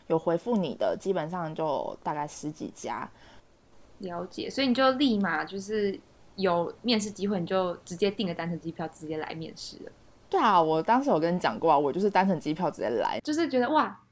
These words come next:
Speaker 2: 还没有确定就直接来，觉得，哎，那你还要找房子，超麻烦的。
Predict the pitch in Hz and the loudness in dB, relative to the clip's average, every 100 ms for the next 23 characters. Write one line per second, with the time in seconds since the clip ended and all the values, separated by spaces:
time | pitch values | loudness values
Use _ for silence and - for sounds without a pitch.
0 | _ _ - 247 294 - 294 262 254 202 | _ _ -4 2 2 4 2 2 -2 -2
1 | 214 208 - 170 _ _ _ _ _ - | 0 0 0 -6 _ _ _ _ _ -2
2 | 240 349 427 - _ - 320 240 190 _ | 0 0 -2 -8 _ -8 0 0 0 _
3 | - 262 247 208 196 202 180 165 233 226 | 6 6 6 4 2 0 -6 -4 2 2
4 | 170 - 151 - | 2 -4 -8 -14